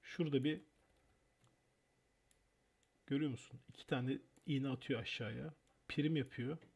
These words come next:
Şunun gibi düşün. Primden sonra ufak aşağı geliyor.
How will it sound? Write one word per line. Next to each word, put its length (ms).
Şunun 320
gibi 200
düşün. 280
Primden 400
sonra 240
ufak 260
aşağı 320
geliyor. 460